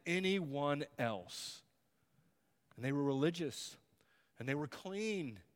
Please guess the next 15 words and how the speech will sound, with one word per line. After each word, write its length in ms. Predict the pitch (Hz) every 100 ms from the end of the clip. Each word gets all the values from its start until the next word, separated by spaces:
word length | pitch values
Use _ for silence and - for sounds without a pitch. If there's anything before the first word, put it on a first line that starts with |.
| _
and 100 | 87
they 80 | 113
knew 260 | 135 170 202
the 140 | 214
Old 200 | 208 208
Testament, 580 | - 226 - 247 226 165 - _ _ _ -
and 100 | 143
they 120 | 180
bend 420 | 135 117 220 247
their 180 | 226 214
entire 460 | 196 - 214 220 214
lives 600 | 185 196 247 254 233 -
to 100 | 202
follow 460 | - 175 156 139
him. 300 | 123 120 139